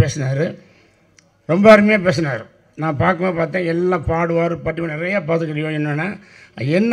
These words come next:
அப்படின்னா, என் மனசுல இருபது வருஷம் ஒரு படம் நடிச்சோன்னு சொன்னாரு. நான் எப்படி தேர்ட்டீன் இயர்ஸ்க்கு அப்புறம் நடிச்சோனோ, அதே மாதிரி மறுபடியும் அவர் நடிக்க வைக்கணுன்ற ஒரு குறிக்கோள் தான் நம்ம நினைச்சிக்கிட்டு இருந்தேன் பேசும்போது. அந்த அளவுக்கு ஒரு சிறப்பான பேசுனாங்க.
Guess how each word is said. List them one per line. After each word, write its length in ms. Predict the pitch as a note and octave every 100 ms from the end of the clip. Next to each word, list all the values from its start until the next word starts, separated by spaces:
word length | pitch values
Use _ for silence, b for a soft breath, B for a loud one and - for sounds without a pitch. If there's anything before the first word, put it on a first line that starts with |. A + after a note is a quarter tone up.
| G#3
அப்படின்னா, 240 | E3+ G3 F3
என் 120 | F3 E3+
மனசுல 280 | F#3+ F3+ F#3+ D#3+
இருபது 240 | F#3 G3+ F#3
வருஷம் 320 | F#3 B3+ G3+
ஒரு 80 | E3+
படம் 140 | E3+ D#3+
நடிச்சோன்னு 360 | E3 F3 E3+ D3
சொன்னாரு. 280 | C#3+ C#3+ F#3+ G3+ B B - C#3
நான் 320 | F3+ G#3+ A3
எப்படி 240 | A3 - A#3+ D#3+
தேர்ட்டீன் 280 | F#3+ G#3 A3
இயர்ஸ்க்கு 260 | A#3+ - A3
அப்புறம் 200 | F#3 F3+
நடிச்சோனோ, 320 | F#3 F3 A3+ F3+
அதே 120 | F3 G3+
மாதிரி 160 | G3+ F3 D#3+
மறுபடியும் 420 | G3 A3 B3 A3
அவர் 160 | F#3 E3+
நடிக்க 220 | G3+ G3 F3+
வைக்கணுன்ற 560 | D3 G3+ F#3+ G3 F3+ E3+
ஒரு 80 | D#3+ C3+
குறிக்கோள் 360 | F#3 F3 F3 F#3+
தான் 120 | F3
நம்ம 180 | D3+ C#3
நினைச்சிக்கிட்டு 300 | D#3 D3+ D3
இருந்தேன் 260 | D3 C#3 D3
பேசும்போது. 340 | C3 C3 E3 F3
அந்த 120 | E3
அளவுக்கு 260 | E3+ F#3+ F3+
ஒரு 60 | D3
சிறப்பான 400 | F3 D#3 E3 D#3 D3
பேசுனாங்க. 340 | C#3 C3+ D3